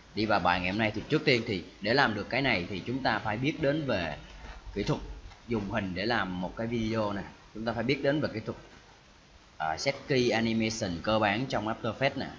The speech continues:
Và chúng ta phải biết về kỹ thuật sử dụng cái lead in particular.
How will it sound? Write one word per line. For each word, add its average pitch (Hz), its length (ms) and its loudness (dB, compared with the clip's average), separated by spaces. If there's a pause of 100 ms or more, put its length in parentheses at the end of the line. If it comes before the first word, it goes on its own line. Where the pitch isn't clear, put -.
(380)
Và 85 100 -2
chúng 104 180 -2
ta 117 80 4
phải 104 140 0
biết 135 200 2
về 101 160 0
kỹ 104 100 -4
thuật 123 160 -4 (140)
sử 107 100 -4
dụng 95 340 0
cái 110 80 0
lead 123 140 0
in 104 200 -2 (120)
particular. 92 580 0